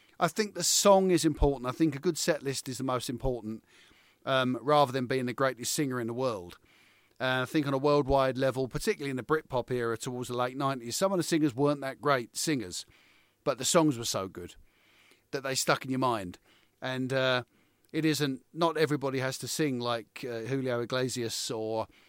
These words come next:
Luciano Pavarotti or Katherine Jenkins or Sarah Brightman, um, in order to sell records. Some people who can't sing, or s-,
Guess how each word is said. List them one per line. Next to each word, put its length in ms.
Luciano 500
Pavarotti 800
or 100
Katherine 420
Jenkins 760
or 120
Sarah 340
Brightman, 560
um, 440
in 140
order 300
to 340
sell 280
records. 640
Some 240
people 300
who 140
can't 340
sing, 340
or 140
s-, 220